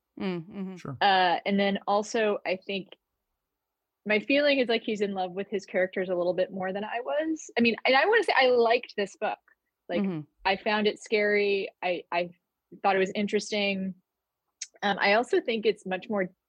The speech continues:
Speaker 3: dated than Stephen King stuff, even though King gets shit on all the time for having all these contemporary references in his books, you know?
Speaker 1: Mm-hmm.
Speaker 3: But in this, this, it didn't feel, this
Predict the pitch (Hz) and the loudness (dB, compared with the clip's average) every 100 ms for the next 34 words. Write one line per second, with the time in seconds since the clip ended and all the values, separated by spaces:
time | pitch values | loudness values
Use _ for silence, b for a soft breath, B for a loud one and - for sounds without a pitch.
0 | - 170 180 190 165 156 - 160 175 - | -8 -4 -2 -2 -2 -4 -6 -6 -4 -2
1 | 170 160 170 165 160 160 156 - _ - | -2 -2 -6 -6 -6 -8 -12 -16 _ -20
2 | - 180 170 - _ 220 220 277 262 - | -4 -2 -2 -4 _ 4 6 6 4 2
3 | B B B B - - 262 285 311 320 | B B B B -12 0 4 4 2 0
4 | - 240 - 226 220 208 180 185 202 175 | 2 0 2 0 0 0 0 -2 -4 -4
5 | 175 208 180 160 170 156 160 - 165 165 | -4 -4 -2 -2 -4 -4 -6 -6 -4 -4
6 | 165 170 160 143 147 196 - 214 214 214 | 0 2 2 2 -2 -4 0 0 0 -2
7 | 220 - 233 - - 240 240 247 _ _ | -2 -2 -4 -4 -8 -6 -6 -8 _ _
8 | _ - 202 190 202 196 - _ _ - | _ -4 0 4 4 4 -2 _ _ -20
9 | _ _ _ _ _ _ _ _ _ _ | _ _ _ _ _ _ _ _ _ _
10 | _ _ _ _ _ _ _ - 240 240 | _ _ _ _ _ _ _ 0 4 4
11 | 359 226 240 381 508 381 339 285 311 269 | 2 2 2 4 2 4 0 -2 -2 0
12 | 240 233 - 247 - | 0 -2 -2 -2 -2